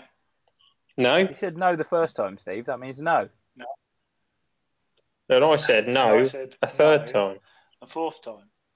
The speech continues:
Speaker 3: I sa-, did I do the Saudi camel herpes one?
Speaker 2: Yeah.
Speaker 1: Just go,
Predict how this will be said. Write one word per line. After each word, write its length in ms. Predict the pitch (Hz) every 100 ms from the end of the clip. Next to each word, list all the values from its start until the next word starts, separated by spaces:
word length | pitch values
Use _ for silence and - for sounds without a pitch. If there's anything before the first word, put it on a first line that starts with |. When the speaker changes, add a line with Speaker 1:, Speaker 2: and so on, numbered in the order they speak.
| _
Speaker 3:
I 60 | -
sa-, 280 | - 196 175
did 160 | 180 185
I 120 | 196
do 180 | 202 202
the 100 | 190
Saudi 420 | 208 185 180 175
camel 360 | 175 196 170 123
herpes 480 | 131 117 123 110 113
one? 200 | 104 98 _ _ _ _ _ _ _ _ _ _ _ _ _ _ _ 113 123
Speaker 2:
Yeah. 220 | 117 - _ _ _ _ _ _ _ _ _ _ _ _ _ _ _
Speaker 1:
Just 240 | 131 120 -
go, 260 | 117 135